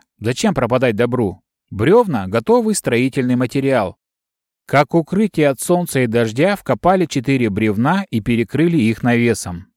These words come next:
Одно плохо. Если задует ветер, под навесом не укрыться.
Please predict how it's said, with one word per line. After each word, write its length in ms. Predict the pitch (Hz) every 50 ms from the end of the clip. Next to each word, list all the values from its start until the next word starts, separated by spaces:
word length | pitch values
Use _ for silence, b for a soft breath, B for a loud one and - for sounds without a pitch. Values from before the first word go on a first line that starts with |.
| _ _ _ _ _ _ -
Одно 400 | 104 120 113 110 147 180 196 -
плохо. 520 | - 135 131 120 - - 101 90 85 - _ _ _ _ _
Если 340 | - 131 185 190 - 180 151
задует 440 | 139 156 147 147 143 135 127 -
ветер, 440 | 113 117 156 190 196 - 135 107 92
под 180 | - 113 110 107
навесом 500 | 123 120 127 165 190 180 - 185 151 139
не 80 | 135
укрыться. 720 | 139 139 123 - 143 135 131 107 - - 101 90 85 -